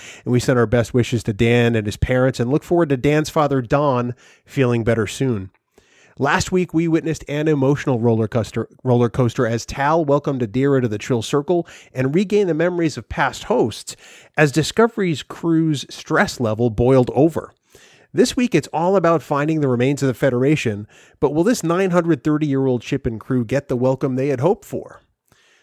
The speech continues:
Of course, you're listening to the premier podcast for the most in-depth discussion and analysis on the latest of Star Trek Discovery, entitled Die Trying.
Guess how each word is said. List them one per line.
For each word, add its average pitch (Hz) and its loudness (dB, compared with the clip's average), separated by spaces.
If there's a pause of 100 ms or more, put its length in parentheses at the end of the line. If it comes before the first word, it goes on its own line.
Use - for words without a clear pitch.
(120)
Of 117 -6
course, 143 0
you're 135 -2
listening 135 -2
to 139 2
the 135 2
premier 131 2
podcast 123 0
for 143 -2
the 139 -2
most 147 0
in-depth 220 2
discussion 120 -2
and 113 -2
analysis 139 0
on 139 0
the 131 0
latest 131 0 (180)
of 120 -6
Star 131 4
Trek - -2
Discovery, 131 0 (340)
entitled 123 0
Die 110 2
Trying. 135 -2